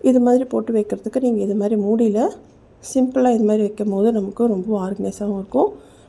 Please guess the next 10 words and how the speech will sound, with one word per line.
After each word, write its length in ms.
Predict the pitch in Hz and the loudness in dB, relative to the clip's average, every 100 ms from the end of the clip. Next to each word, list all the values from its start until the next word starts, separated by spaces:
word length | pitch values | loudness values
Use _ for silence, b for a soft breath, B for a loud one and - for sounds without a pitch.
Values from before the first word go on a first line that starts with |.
| B | B
நல்லாவும் 420 | 220 202 202 196 | 0 2 2 0
இருக்கும் 300 | 185 - 202 | -2 -4 -8
பார்க்கறதுக்கு. 540 | 185 190 - - 190 359 - - - - | -8 -12 -12 -10 -4 -4 -6 -20 -20 -12
கண்டிப்பா 380 | - 202 208 220 | -6 -2 -2 0
இந்த 140 | 202 202 | -2 -4
டிப் 180 | 190 196 | -6 -4
உங்களுக்கு 380 | 190 190 - | -4 -6 -6
பிடிச்சிருந்தா 380 | 220 - 220 233 | -6 -4 -2 0
ஒரு 120 | 208 | -2
லைக் 180 | 185 180 | -4 -6